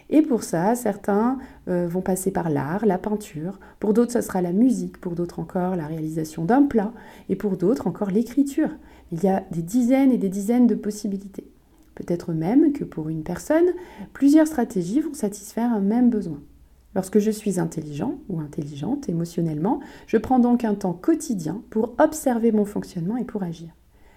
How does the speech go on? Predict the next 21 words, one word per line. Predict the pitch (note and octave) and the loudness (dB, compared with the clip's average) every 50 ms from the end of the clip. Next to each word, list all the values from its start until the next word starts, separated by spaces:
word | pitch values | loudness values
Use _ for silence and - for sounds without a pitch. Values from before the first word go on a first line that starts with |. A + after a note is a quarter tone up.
| _ - | _ -18
Personnellement, | - F3+ - - F#3 F#3+ G3+ G3 F#3 F#3+ A3+ D4 | -18 -10 -2 2 4 6 6 6 6 6 6 6
je | D#4+ D#4 | 8 10
me | D#4 E4+ E4 | 10 8 8
pose | - D#4 D#4 D4+ | 6 4 2 2
sur | - - B3+ | 2 2 4
mon | B3 B3 B3+ | 4 4 2
coussin | B3 - A#3 - - A#3 G#3+ | 0 -4 -4 -2 0 2 2
de | G#3 | 4
méditation | G3 F#3 F3 E3+ E3 - D3 C#3+ - - C4 D#4 D4+ | 2 0 -2 -4 -6 -6 -6 -6 -4 -2 0 2 2
et | G#3 F3+ | 2 2
je | G3 C4+ | 0 0
regarde | C#4+ A#3+ F#3 E3 - F3+ G#3 B3+ C#4 - G3 - | 0 0 0 -2 -2 -2 -4 -4 -6 -8 -12 -14
ce | - - G3 | -10 -10 -8
qui | F#3+ - F#3+ | -8 -8 -8
se | - - | -8 -6
passe | - C4 B3+ G#3 | -4 -4 -2 -2
dans | A3 A3 | 0 2
mon | A#3 A#3+ B3+ | 2 2 2
corps, | B3 B3 - D4 C#4 A#3+ - | 0 0 2 2 2 2 2
à | G3 F#3 | 0 0
l'intérieur, | A3 A#3 - - A#3+ B3 B3 C4+ C4 A#3 - | 0 0 0 -2 -2 0 0 0 -2 -2 -4